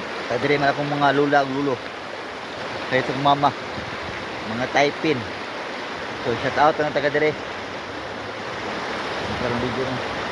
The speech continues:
Hmm. Nami kay marigo diri kay bugnaw kay tubig. Bugnaw, madala init.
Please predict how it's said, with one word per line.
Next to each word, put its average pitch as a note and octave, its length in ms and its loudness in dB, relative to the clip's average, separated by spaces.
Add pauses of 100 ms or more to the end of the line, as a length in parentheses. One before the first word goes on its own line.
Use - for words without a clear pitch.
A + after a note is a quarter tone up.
(260)
Hmm. B2 160 -2 (480)
Nami C#3 160 4
kay D3 160 4
marigo D3 320 4
diri D#3 160 4
kay C#3 240 4
bugnaw C#3+ 400 0
kay D3 160 2
tubig. C#3+ 220 0 (3000)
Bugnaw, D3 320 4
madala C#3 320 4
init. D#3+ 320 2